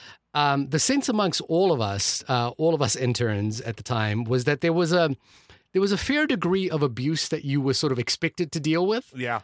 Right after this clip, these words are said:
Speaker 1: Um, it would just happen, you know, whether you wanted to or not. I guess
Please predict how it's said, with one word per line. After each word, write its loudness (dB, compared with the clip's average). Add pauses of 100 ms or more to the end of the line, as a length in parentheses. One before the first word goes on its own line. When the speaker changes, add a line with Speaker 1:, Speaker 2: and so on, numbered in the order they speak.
(100)
Speaker 1:
Um, 0
it 2
would 2
just 0
happen, 0
you 2
know, 2
whether 2
you 2
wanted 0
to -2
or 0
not. 2
I 2
guess 0